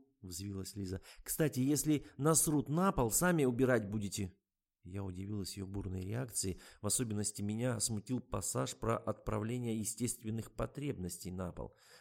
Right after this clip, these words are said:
Вроде в «Панде» есть санузел. Но тут дверь хлопнула,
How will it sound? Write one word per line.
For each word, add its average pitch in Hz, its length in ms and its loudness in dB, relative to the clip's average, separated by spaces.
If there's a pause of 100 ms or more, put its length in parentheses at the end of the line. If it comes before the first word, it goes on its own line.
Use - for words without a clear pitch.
Вроде 110 400 0 (160)
в - 180 -18
«Панде» 127 420 -2
есть 123 380 0
санузел. 127 640 -4 (500)
Но 156 160 -2
тут 160 260 -4
дверь 113 240 -2
хлопнула, 165 560 0